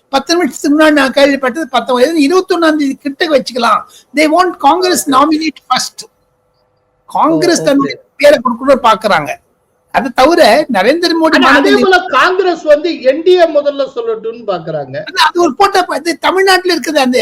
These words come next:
Speaker 1: அதிமுக, திமுக மாதிரி தான் இங்கேயும் இருக்குது.
Speaker 2: ஆ, ஓகே.
Speaker 1: தமிழ்நாட்டுல சட்டசபைக்கு தேர்தல் போட்டாங்கன்னா ஒரு பத்து தொகுதி கடைசியில வச்சுப்பாங்க, எப்பவுமே ஒரு சஸ்பென்ஸுக்கு. அதே மாதிரி, அதை தவிர காங்கிரஸ் தரப்பிலிருந்து மல்லிகார்ஜுன் கர்கே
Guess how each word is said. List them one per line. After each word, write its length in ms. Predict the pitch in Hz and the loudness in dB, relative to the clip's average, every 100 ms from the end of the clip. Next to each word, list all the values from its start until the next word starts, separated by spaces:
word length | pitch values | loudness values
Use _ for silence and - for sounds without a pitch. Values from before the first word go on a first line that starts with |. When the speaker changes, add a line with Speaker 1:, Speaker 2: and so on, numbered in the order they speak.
| 208 | 2
Speaker 1:
அதிமுக, 400 | 262 302 302 277 | 2 0 0 0
திமுக 360 | 247 277 285 285 | 0 -2 0 -2
மாதிரி 180 | 294 | 0
தான் 140 | 320 302 | 0 0
இங்கேயும் 240 | 302 311 | 2 -2
இருக்குது. 540 | 240 254 190 - - - - - - - _ - | -2 -12 -14 -14 -10 -10 -8 -10 -8 -14 _ -16
Speaker 2:
ஆ, 40 | 175 170 143 | -12 -10 -10
ஓகே. 320 | 139 147 _ - - | -12 -16 _ -20 -6
Speaker 1:
தமிழ்நாட்டுல 500 | - 247 311 302 320 | -2 2 4 4 2
சட்டசபைக்கு 680 | - 254 240 311 302 285 - | 2 2 0 0 2 2 0
தேர்தல் 340 | - 262 285 254 | 2 4 4 2
போட்டாங்கன்னா 460 | 254 240 233 269 | 2 2 2 4
ஒரு 100 | 285 | 4
பத்து 280 | - 269 294 | 4 -2 -2
தொகுதி 320 | 294 302 320 | 0 0 0
கடைசியில 460 | 311 269 233 311 302 | -2 -2 -2 0 0
வச்சுப்பாங்க, 380 | 254 240 226 196 | 0 -2 -4 -2
எப்பவுமே 360 | 214 269 277 170 _ _ | -4 -2 -4 -6 _ _
ஒரு 160 | 247 240 | 2 2
சஸ்பென்ஸுக்கு. 680 | 247 233 - 262 196 190 - _ _ _ _ | 2 -2 -2 -4 -2 -6 -8 _ _ _ _
அதே 280 | - 190 320 | -6 0 2
மாதிரி, 260 | 320 233 202 | 2 0 0
அதை 220 | 214 330 | -2 -2
தவிர 300 | 339 381 370 233 285 - _ _ _ - | -2 0 4 4 2 -2 _ _ _ 0
காங்கிரஸ் 520 | 277 359 381 349 - | 0 2 2 0 2
தரப்பிலிருந்து 760 | 269 269 262 254 226 190 160 294 370 _ _ _ - | 2 2 2 -2 -2 -2 -2 -4 -6 _ _ _ -4
மல்லிகார்ஜுன் 760 | 214 285 320 349 311 285 262 | 0 2 2 2 2 2 -2
கர்கே 440 | 247 247 233 233 | 0 -4 -4 -4